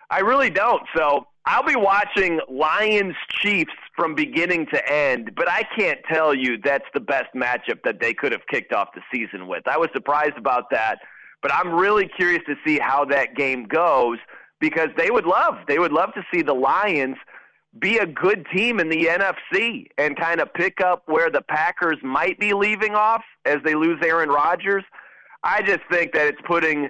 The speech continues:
the, the B stage band on the A stage. It's like, well, what is, what is three eleven doing on the A stage? Like, goodness, they belong on the C stage over there. You know, that's how I feel about the Lions.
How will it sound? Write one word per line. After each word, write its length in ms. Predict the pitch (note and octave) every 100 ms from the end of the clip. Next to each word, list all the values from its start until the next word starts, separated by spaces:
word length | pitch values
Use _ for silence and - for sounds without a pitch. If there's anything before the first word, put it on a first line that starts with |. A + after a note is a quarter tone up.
| -
the, 260 | B2+ C#3+ C#3 -
the 120 | -
B 460 | D3 A2+ F#3 G#3 G3+ F3+
stage 380 | - G3 G3 D#3+
band 420 | F3 F3+ G3 F#3+ F3+
on 180 | D#3+ D#3
the 140 | C#3+ C#3
A 180 | D3 C#3+
stage. 360 | - A2+ F2+ E2 - -
It's 200 | D#3+ E3
like, 200 | E3 D3+
well, 220 | E3 G#3
what 240 | F3+ A#3 C4+
is, 140 | A#3 F3+ - - - - - -
what 200 | - F#4+
is 60 | - A#3
three 220 | A#3+ B3
eleven 540 | F3+ F3 G#3 F3 D3+
doing 300 | D#3 F3 E3+
on 140 | E3 D3
the 160 | C3+
A 180 | D#3 F3 -
stage? 360 | - D3 A2 F#2 -
Like, 200 | D3+ D3
goodness, 300 | B3 A3+ C#3+ -
they 100 | A#3
belong 360 | A3 G3+ F3+
on 80 | E3
the 100 | C3 -
C 180 | G#3 G#3 -
stage 360 | F3 C#3 -
over 200 | C#3 B2
there. 160 | A#2 A2+
You 120 | D#3
know, 80 | F#3+
that's 180 | G3 G3+
how 140 | G3+
I 140 | E3
feel 240 | D3 D#3 C3+
about 220 | B2 A2
the 60 | G#2+
Lions. 400 | G2 F2 D#2+